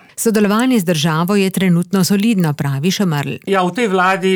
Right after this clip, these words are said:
Speaker 2: smo dobili tudi državnega sekretarja za malo gospodarstvo, ki zastopa naše interese. S tem upamo,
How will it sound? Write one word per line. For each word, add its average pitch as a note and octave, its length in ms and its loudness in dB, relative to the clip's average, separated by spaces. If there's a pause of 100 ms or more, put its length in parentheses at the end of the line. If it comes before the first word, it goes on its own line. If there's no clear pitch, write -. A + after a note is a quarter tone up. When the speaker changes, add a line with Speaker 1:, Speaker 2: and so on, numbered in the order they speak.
(180)
Speaker 2:
smo E3 240 -4
dobili D#3+ 480 -2
tudi D3 200 -8
državnega D3 500 -2
sekretarja D#3 920 -4 (200)
za C3+ 140 -4
malo D3 280 -2
gospodarstvo, C#3+ 800 -6 (160)
ki G3+ 140 -2
zastopa E3 440 -2
naše C#3+ 320 -2
interese. C3 640 -4 (140)
S - 140 -10
tem E3+ 260 -2
upamo, F3 580 -2